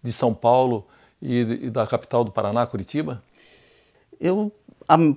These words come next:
Speaker 2: curto prazo, eu acho muito difícil isso, Vanderlei. Talvez a médio ou longo prazo nós tenhamos, sim, mais sindicatos. Isso não quer dizer que é ruim.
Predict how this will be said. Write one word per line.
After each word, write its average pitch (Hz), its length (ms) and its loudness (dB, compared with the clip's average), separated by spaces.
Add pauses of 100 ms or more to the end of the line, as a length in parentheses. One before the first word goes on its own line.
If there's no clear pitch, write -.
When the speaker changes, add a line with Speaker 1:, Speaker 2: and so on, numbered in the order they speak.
(180)
Speaker 2:
curto 226 320 0
prazo, 160 320 4
eu 180 60 2
acho - 160 -4
muito 170 200 -2
difícil 120 600 -2
isso, 95 160 -12
Vanderlei. 90 460 -12 (140)
Talvez 135 400 6
a 139 120 6
médio 117 640 4
ou 104 60 2
longo 107 220 2
prazo 120 400 2
nós 123 220 -2
tenhamos, 131 680 2
sim, 143 280 6
mais 143 300 6
sindicatos. 92 680 -10 (480)
Isso 143 240 0
não 175 120 4
quer 165 140 4
dizer 156 180 4
que - 80 2
é 175 40 8
ruim. 170 540 6